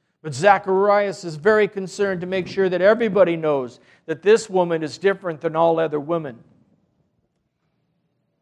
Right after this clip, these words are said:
And Simeon has seen our salvation, and we take him at his word. And he's seen the light,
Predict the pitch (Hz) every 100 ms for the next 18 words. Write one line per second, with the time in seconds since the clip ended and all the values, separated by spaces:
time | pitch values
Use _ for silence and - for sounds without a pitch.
0 | _ _ 131 - 190 185 175 165 - 196
1 | 170 170 202 - 170 143 131 131 120 -
2 | 117 _ _ _ _ _ _ 151 165 180
3 | 196 190 185 180 170 165 143 143 185 160
4 | 131 - _ _ _ _ _ _ _ _
5 | _ 120 135 208 202 - 196 165 151 139
6 | 127 -